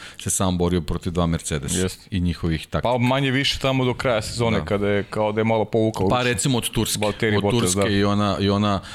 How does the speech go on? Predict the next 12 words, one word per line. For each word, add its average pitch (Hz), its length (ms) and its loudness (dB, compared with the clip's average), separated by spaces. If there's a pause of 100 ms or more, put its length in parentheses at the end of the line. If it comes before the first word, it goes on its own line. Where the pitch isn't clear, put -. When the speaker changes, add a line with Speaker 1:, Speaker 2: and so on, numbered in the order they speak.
(160)
Speaker 1:
ona 101 240 2
borba 87 760 2
Pereza 95 480 0
sa, 87 260 0
sa 92 160 -2
Hamiltonom, 95 800 0
tu, 90 240 -2
tu 92 240 0
je, 85 180 2 (240)
<laughs> - 280 -4
tu 127 140 2
se 98 280 0